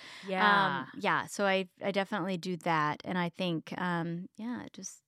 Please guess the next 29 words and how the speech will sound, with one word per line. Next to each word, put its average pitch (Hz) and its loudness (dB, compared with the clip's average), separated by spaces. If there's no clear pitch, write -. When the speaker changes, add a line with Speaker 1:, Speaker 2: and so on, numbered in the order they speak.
Speaker 1:
Yeah, 190 2
and 202 2
Speaker 2:
helps - -12
you 339 -4
stay - -6
organized 190 -4
in 180 -2
your 151 -2
head. - -10
Speaker 1:
Agreed. 196 -4
I, 147 0
I, 165 2
you 180 0
know, 165 2
I, 156 2
I'm 151 -2
really 190 0
kinda 165 -2
digging 165 -4
in 156 -2
this, 147 -2
in 160 -4
this 147 -6
topic 165 -4
with 143 -8
you 147 -6
because 151 -6
it 147 -6
is, 160 -2